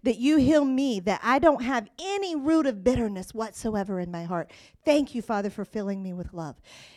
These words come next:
As you're speaking that out, guess what? If you're doing it time and time again,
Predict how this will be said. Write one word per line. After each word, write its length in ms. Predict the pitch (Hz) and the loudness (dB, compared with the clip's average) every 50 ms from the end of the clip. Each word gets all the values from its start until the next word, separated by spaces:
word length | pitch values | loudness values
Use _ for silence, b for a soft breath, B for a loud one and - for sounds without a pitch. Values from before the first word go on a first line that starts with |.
| B _ | B _
As 200 | - 254 233 196 | -2 -2 -2 0
you're 80 | 226 240 | -2 -2
speaking 640 | - - - - 285 294 277 - 330 302 285 285 254 | -4 -4 -6 -4 -4 -4 -4 -4 -4 -2 0 0 0
that 200 | 269 269 262 262 | 0 2 2 0
out, 320 | 277 277 247 214 202 - b b b b b b _ _ _ _ | 0 0 0 -2 -4 -6 b b b b b b _ _ _ _
guess 300 | - 233 226 - - - | -2 -2 -2 -2 -2 -2
what? 240 | 240 226 170 - - - _ _ _ _ _ _ _ _ _ - | 0 0 -2 -2 -6 -14 _ _ _ _ _ _ _ _ _ -14
If 160 | 214 - 226 | -12 -6 -4
you're 100 | 233 233 | -4 -2
doing 260 | 202 269 269 269 262 | 0 2 2 2 2
it 140 | 233 - - | 0 -2 -4
time 360 | - - 269 269 277 294 294 | -6 -4 -2 0 0 2 0
and 100 | 302 285 | 0 0
time 240 | - 269 277 269 262 | 0 0 0 0 -2
again, 400 | 262 214 254 269 262 233 196 | -2 -2 -2 -2 -2 -2 -4